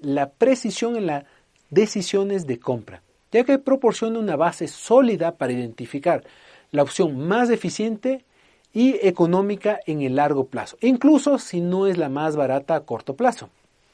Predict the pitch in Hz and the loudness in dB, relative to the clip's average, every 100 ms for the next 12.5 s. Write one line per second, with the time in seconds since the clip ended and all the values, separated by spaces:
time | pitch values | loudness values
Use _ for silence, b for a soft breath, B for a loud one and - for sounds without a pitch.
0 | b b b b b b 233 277 285 277 | b b b b b b 2 6 6 6
1 | 269 269 175 - 170 214 233 196 - - | 8 8 6 2 0 2 0 -2 -10 -6
2 | 147 139 - 143 190 - 131 - 131 127 | -2 -2 -2 -2 -2 -2 -6 -4 -4 -4
3 | - 208 190 127 - _ _ _ _ _ | -2 0 0 -2 -8 _ _ _ _ _
4 | _ 117 139 147 135 139 135 143 185 220 | _ -4 -2 -2 -2 -2 -2 0 0 0
5 | 180 104 110 113 135 131 - 185 214 202 | -6 -14 -14 -10 -6 -8 -4 4 4 4
6 | - - 165 160 160 208 254 240 233 233 | -4 -10 -4 0 2 2 -2 -2 -4 -2
7 | 202 - - 165 233 - _ b b b | -4 -6 -4 -4 -4 -12 _ b b b
8 | 226 220 285 277 233 240 214 - 170 220 | -4 0 2 6 8 8 6 2 0 2
9 | 185 190 - 135 123 165 196 208 208 196 | 4 2 0 -2 0 0 0 -2 -2 -2
10 | 180 156 - 247 277 247 190 190 202 214 | -4 -6 -2 2 4 2 2 0 -2 -6
11 | B B B - 156 202 202 170 147 151 | B B B -4 0 2 2 2 -2 -4
12 | - 208 254 254 - | -4 4 4 4 -4